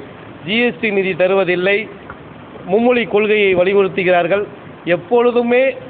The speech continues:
மத்திய அரசு இந்த பதினோரு ஆண்டு காலமாக மாநிலத்தில் நடக்கும் ஆட்சி, நல்ல ஆட்சிகளை எல்லாம்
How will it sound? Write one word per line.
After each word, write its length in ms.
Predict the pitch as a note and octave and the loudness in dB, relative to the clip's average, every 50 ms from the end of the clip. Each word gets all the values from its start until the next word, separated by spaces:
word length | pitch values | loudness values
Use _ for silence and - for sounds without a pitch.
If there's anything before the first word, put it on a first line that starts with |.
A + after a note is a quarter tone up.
| - - | -14 -6
மத்திய 400 | F3+ F3+ F#3+ - - - B3 A3 | -2 -2 -2 -2 -2 -2 0 2
அரசு 300 | G#3+ G3+ G#3 F3+ - A3+ B3 B3 | 2 2 0 0 0 0 0 0
இந்த 200 | A3+ G#3+ G3+ G3 | 0 0 -2 0
பதினோரு 460 | C#3+ F#3 F3+ G3+ A#3 B3 B3+ B3 A#3 | 0 0 0 2 2 2 4 4 4
ஆண்டு 260 | G#3+ A3+ A3+ G#3 G#3+ | 2 2 2 0 2
காலமாக 500 | G3 G3+ G3 G3 F#3 F3+ F3+ F3 F3 E3 G3 F#3 D#3 B2+ - - - - - - - - - - | 2 4 4 4 2 2 2 0 2 2 2 0 0 -2 -6 -14 -18 -18 -18 -18 -20 -18 -14 -8
மாநிலத்தில் 1200 | D#3+ E3 F3+ G3 A3+ C4 C#4 C#4 C#4 C4 C4 B3+ A#3+ A#3 A3 G#3 G3 F#3+ F3 D#3+ F3 G3+ G3 F3+ F#3 | -2 0 2 4 4 4 4 2 2 2 2 4 4 4 4 4 2 2 0 0 -2 0 2 2 2
நடக்கும் 360 | G3 A3 A3 A3 G#3+ G#3 F#3+ | 2 0 0 0 0 0 2
ஆட்சி, 360 | E3 F3 G#3+ F3+ - A3 A3 F#3 | 2 0 0 -2 -2 -4 -2 0
நல்ல 240 | F#3 F#3+ A3 B3 C4 B3 | 2 2 2 2 2 2
ஆட்சிகளை 480 | A3+ G#3+ - - G#3 G3+ F3+ F3+ F3 | 2 0 -2 -4 -4 -2 -2 0 0
எல்லாம் 540 | F3 E3+ E3+ F3+ G3+ G#3+ G3+ D#3+ B2+ - - | 0 0 0 2 2 2 2 0 -4 -10 -18